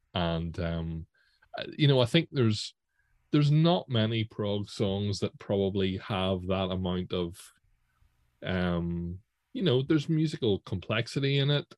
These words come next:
Um, there's time signature changes. There's pretty dramatic shifts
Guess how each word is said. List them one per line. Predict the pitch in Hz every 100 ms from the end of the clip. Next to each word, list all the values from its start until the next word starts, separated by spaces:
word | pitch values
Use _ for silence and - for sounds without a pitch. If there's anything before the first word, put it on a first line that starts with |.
| _
Um, | 107 92 90 90 90 90 90 101 113 _ -
there's | 95 90 - - _ _
time | - 123 117
signature | 110 123 117 113 117
changes. | 110 - 113 110 113 110 101
There's | 101 95 90 - - -
pretty | 117 107
dramatic | 104 90 92 95 92
shifts | - - 104 - - - -